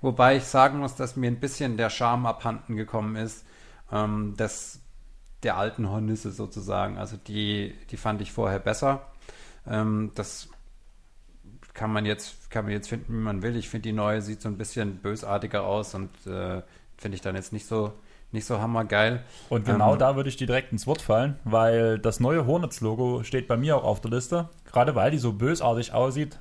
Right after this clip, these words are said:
Speaker 2: da sage ich auch wieder eins meiner Lieblingslogos, die Vancouver
Speaker 1: Es ist
Speaker 2: Grizzlies.
Speaker 1: gut.
Speaker 2: Die
Speaker 1: Ja.
Speaker 2: Vancouver Grizzlies, auch ein aggressiver Grizzly. Das Atlanta Hawks Lo-, Logo, das alte.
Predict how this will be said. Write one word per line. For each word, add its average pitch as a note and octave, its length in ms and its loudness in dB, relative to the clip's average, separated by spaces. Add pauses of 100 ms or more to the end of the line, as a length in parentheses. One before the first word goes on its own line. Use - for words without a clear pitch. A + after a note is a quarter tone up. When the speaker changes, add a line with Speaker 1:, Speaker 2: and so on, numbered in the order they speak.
(120)
Speaker 2:
da A2 180 4
sage A2 220 6
ich A2+ 80 -2
auch A2 120 0
wieder A2 400 4
eins A2 240 2
meiner A#2 160 4
Lieblingslogos, A#2+ 840 0
die A2 180 0
Vancouver B2+ 400 2
Speaker 1:
Es A#2+ 120 2
ist C3+ 60 4 (100)
Speaker 2:
Grizzlies. F3+ 320 6
Speaker 1:
gut. - 60 -12 (760)
Speaker 2:
Die A#2+ 60 0
Speaker 1:
Ja. A#2 60 4
Speaker 2:
Vancouver B2 360 4
Grizzlies, D3 460 0
auch A#2+ 200 4
ein C3 80 -4
aggressiver C#3 680 2 (300)
Grizzly. D#3 480 0 (560)
Das G#2+ 160 2
Atlanta B2 360 4
Hawks D#3 280 2
Lo-, D#3+ 180 2
Logo, D3+ 520 2
das D3+ 160 0
alte. D#3 480 2